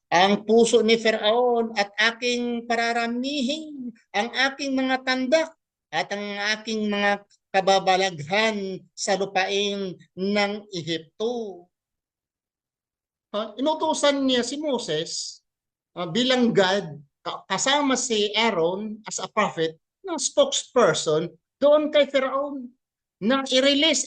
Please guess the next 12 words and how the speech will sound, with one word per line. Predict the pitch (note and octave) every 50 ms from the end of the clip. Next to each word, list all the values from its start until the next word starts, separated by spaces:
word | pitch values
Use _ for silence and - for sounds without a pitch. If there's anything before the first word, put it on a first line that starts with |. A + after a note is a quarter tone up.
| -
ang | B3+ C4+ C4 A#3+
mga | A3+ A#3 A#3+ B3 C4 B3+
Israelites, | C4 - - C4 B3+ B3 C4 C#4+ D#4+ D#4+ - - - - _ _
children | _ - D4 C#4+ A#3+ C#4 C4 B3+ B3+ B3+
of | A3+ G#3 A3
Israel. | A3+ G3 G3 A#3 B3 C4+ D4 D#4+ D#4+ D4+ - - _ _ _ _ _ _ _ _ _ _
Pero | - D#4+ D#4+ D#4 D4 C#4 C4 C4
ang | - B3+ C4+
Panginoon, | C4+ - D#4+ D#4+ D#4+ E4 E4+ F4 E4+ D#4 D#4 C#4+ B3 A#3+ - - - B3 A#3 - - - _ _ _ _ _ _
<laughs> | _ _ _ _ _ _ _ _ _ _ _ _
ang | C4+ C#4
katawa-tawa, | - E4 - B3 A3+ A3+ A3+ A3+ A3+ G#3 G#3 G3 F#3+ G3+